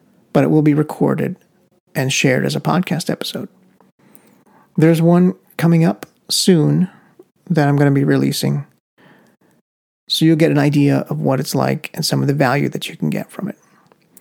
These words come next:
The other thing I'd like to let you know about is I'm planning on doing a training session, a live training session, where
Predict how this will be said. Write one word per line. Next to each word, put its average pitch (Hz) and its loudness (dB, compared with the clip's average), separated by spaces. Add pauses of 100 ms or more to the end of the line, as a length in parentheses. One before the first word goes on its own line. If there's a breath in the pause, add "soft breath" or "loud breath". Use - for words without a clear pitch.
(460 loud breath)
The 160 4
other 254 4
thing 156 2
I'd 139 2
like 139 2
to 143 0
let 135 -2
you 147 0
know 135 0
about 135 -2
is 151 -2
I'm 160 2
planning 190 2
on 156 2
doing 151 0
a 156 -2
training 180 4
session, - -4
a - -2
live 151 2
training 156 2
session, 139 -4 (1000 loud breath)
where 156 4